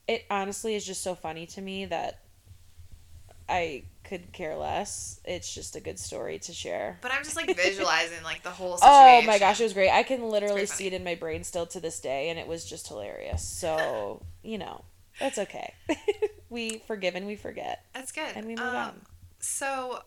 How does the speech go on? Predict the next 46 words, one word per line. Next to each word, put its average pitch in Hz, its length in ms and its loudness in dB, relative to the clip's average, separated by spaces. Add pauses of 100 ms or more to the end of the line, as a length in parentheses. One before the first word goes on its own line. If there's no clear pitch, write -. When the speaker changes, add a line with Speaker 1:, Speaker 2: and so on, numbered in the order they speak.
(120)
Speaker 2:
I've 254 140 -8
been 311 140 -10
listening 247 420 -14
to 196 500 -12 (240)
the, 180 540 -12
um, - 560 -12 (340)
Best 175 300 -6
Friend 185 200 -8 (240)
Energy 196 280 -18
Speaker 1:
<gasps> 240 40 -20
Speaker 2:
podcast 285 600 -6
with 208 100 -14
the 190 80 -12
Home 190 220 -6
Edit. - 240 -6 (720)
And 233 400 -4
Speaker 1:
I 226 80 0
love 185 480 0
the 170 80 -4
Home 160 220 -8
Edit. 156 200 -4
Can 220 140 -12
we 254 80 -8
just 339 240 -8
give, 185 260 0
like, 185 320 -2
a 180 60 -4
moment 170 520 -8
of 170 240 -4
amazing 165 460 -10
silence 165 540 -8
for 320 180 2
the 277 100 4
Home 269 180 -2
Speaker 2:
Amazing 277 420 6
Speaker 1:
Edit? 311 100 -8
Speaker 2:
silence. - 280 -10
Speaker 1:
They're 254 180 6
still, 277 520 0
like, 233 360 -2
thriving 196 480 2
and 196 100 -6
doing 185 220 -6
so 165 320 -2
well, 165 280 2
but 180 300 -2